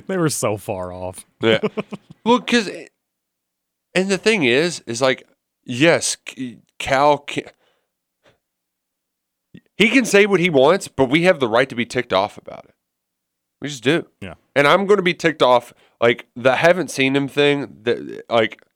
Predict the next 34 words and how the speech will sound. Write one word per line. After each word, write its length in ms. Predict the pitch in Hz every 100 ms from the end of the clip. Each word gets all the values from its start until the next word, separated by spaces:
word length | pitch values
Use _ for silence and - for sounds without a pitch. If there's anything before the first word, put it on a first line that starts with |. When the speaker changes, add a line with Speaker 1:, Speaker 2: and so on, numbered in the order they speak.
| -
Speaker 1:
I 140 | 123
was 160 | 185 190
with 180 | 156 117
you 180 | 104 82
on 100 | 78
that. 220 | 82 104
That's 140 | 135
bogus. 560 | 120 104 82 - - -
Speaker 2:
<laughs> 0 |
Yeah. 120 | 392
Speaker 1:
That's 220 | 240 123
bogus. 520 | 127 131 95 76 - _ _ _ _ _ _ _ _ _ _ _ _ _ _ _ _ _ -
Speaker 2:
There 100 | 165
are 60 | 165
different 340 | 165 170 147
ways 260 | 139 135 110
to 80 |
handle 440 | 92 104 98 85 85
it. 140 | - _ _ -
And 420 | 110 107 104 98 _ _ _ _ _ _ _ _ _ _ _ _ _ _ _ _
I 140 | 127 151
was 200 | 156 -
fine 360 | 131 127 143
with 160 | 139 156
it 100 | -
for 180 | 123 113
a 80 |
while, 640 | 92 92 95 113 127 113 _ _ _ _ _ _ _ _ -
but 260 | 110 117
now 360 | 110 123 113 98
I'm, 220 | 92 92
I'm 120 | 101 110
over 300 | 135 -
it. 100 | -